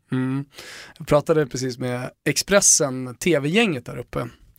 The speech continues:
Jag ska ju åka upp till Luleå på söndag, så jag skulle hämta lite grejer, mickar och sånt där. Men, eh, nej, då sa de det att, ja, det var ju, det var ju tufft liksom. Vi sände fyrtioen timmar live och folk sov inte, man, man gick på energidrycker och så vidare.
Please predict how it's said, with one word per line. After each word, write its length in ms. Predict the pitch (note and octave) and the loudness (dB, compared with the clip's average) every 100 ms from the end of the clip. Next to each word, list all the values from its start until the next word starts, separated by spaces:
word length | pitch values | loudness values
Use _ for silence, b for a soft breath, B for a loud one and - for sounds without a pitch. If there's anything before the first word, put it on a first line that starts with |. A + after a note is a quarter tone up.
| _ _ - | _ _ -6
Jag 420 | C#3 C3 B2+ B2+ | -4 -2 -4 -4
ska 140 | - D#3 | -2 0
ju 100 | C#3+ | 0
åka 340 | D#3+ E3 - | 2 0 2
upp 140 | E3+ - | -2 -2
till 140 | D3+ | 0
Luleå 320 | G3 E3 B2 | 2 2 -2
på 100 | A#2+ | -2
söndag, 320 | C3 E3+ B2 A#2 | 0 0 -2 -4
så 80 | |
jag 60 | B2+ | -6
skulle 160 | - C3+ | -2 -2
hämta 240 | B2+ B2+ | -2 -4
lite 220 | C3 C3 | -6 -6
grejer, 320 | C3+ C3+ C3 | -6 -6 -4
mickar 380 | C3 C3+ - C3+ | -4 -4 -4 -4
och 80 | C3 | -2
sånt 180 | C3 A#2+ | -6 -8
där. 120 | C3 - B B B B B B | -12 -16 B B B B B B
Men, 460 | E3 E3 D#3+ D#3 D#3+ | 4 6 6 4 4
eh, 540 | D#3 D#3 D3+ D3+ D3+ - | 4 6 6 4 2 0
nej, 280 | F3 G3+ A3 | 4 6 6
då 100 | G3 | 6
sa 240 | - A#3+ | 8 8
de 140 | A3 D#3 | 8 4
det 140 | C#3 C#3 | 2 0
att, 120 | - | -2
ja, 200 | D#3+ D#3+ | 2 4
det 60 | E3 | 4
var 140 | D#3 | 2
ju, 140 | D3 D3 | 2 0
det 80 | E3+ | 2
var 80 | E3 | 2
ju 60 | D3+ | 2
tufft 460 | - G3 - - | 4 2 2 -8
liksom. 240 | D3 - C#3+ | -6 -4 0
Vi 80 | |
sände 320 | D3 E3 D3+ C#3+ | 4 4 2 0
fyrtioen 420 | D#3 D#3+ D3 C#3 | -2 2 2 2
timmar 300 | D3 C3+ C3 D3+ F#3+ F3+ | -2 -2 2 4 6 4
live 160 | F3 D#3+ | 0 -2
och 440 | D3+ C#3 C3+ C3 B2+ B2+ C#3 | 0 0 -2 -4 -6 -10 -8
folk 260 | - D3+ A#2+ | 0 0 2
sov 320 | D3+ C#3+ C3+ | -2 0 -2
inte, 520 | B2+ A#2+ B2+ B2+ B2 | -4 -6 -4 -2 -2
man, 320 | B2+ B2 C3 | -2 -4 -4
man 160 | C#3 C3+ | -4 -4
gick 180 | C3 - | -4 -4
på 80 | C#3 | -4
energidrycker 880 | B2+ - C3+ B2 B2+ - - C3 | -4 -4 -4 -4 -8 -8 -8 -6
och 100 | B2+ | -6
så 100 | - | -6
vidare. 300 | C3+ B2+ D3+ | -8 -10 -12